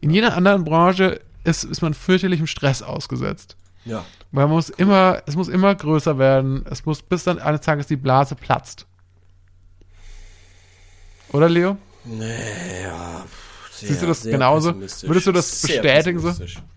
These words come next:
Speaker 2: Hä? Was?
Speaker 1: <laughs> Okay, gut. Ähm,
Speaker 2: Ich habe jetzt Kopfschmerzen.
Speaker 1: wa-, warum?
Speaker 2: Ich habe jetzt Kopfschmerzen. Keine Ahnung. Ich hab Kopfschmerzen.
Speaker 1: Warum?
Speaker 2: Ich hab Kopfschmerzen.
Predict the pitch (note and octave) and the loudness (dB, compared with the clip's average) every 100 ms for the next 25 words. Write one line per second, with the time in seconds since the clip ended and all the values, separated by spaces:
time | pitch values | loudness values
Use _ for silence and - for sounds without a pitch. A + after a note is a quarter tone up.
0 | - E3 C#4 - - - - - - - | -8 -2 -2 -4 -20 -20 -20 -20 -18 -18
1 | - - - - - - - - - D3 | -18 -20 -20 -20 -20 -20 -18 -16 -2 0
2 | G3 - C3+ C3 C3+ A#2 C#3 - C3+ A2+ | 0 -2 -2 2 2 2 -4 0 0 0
3 | A2+ A2 - D#3+ D#3+ D#3 D3 - - _ | -6 -4 4 6 6 4 0 -4 -20 _
4 | _ - A#3 B3 - G#3 C3 C#3 F#2 F2 | _ -6 -4 -4 -6 -2 2 0 0 -10
5 | - - _ - - - - A#2+ G#2+ E3 | -16 -20 _ -18 -18 -8 0 2 4 4
6 | G3+ C3+ - - F#2+ - - - - C#4+ | 4 0 -8 -14 -14 -16 -18 -16 -12 -12
7 | A#2 G2 _ C#3 C#3 - G#2+ C3 A3+ A#2 | -14 -18 _ -20 -12 -4 0 2 2 0
8 | - _ - C3+ G3+ - A#3 - G#2+ F2+ | -4 _ -20 -14 -12 -10 -12 -12 -18 -18
9 | - | -20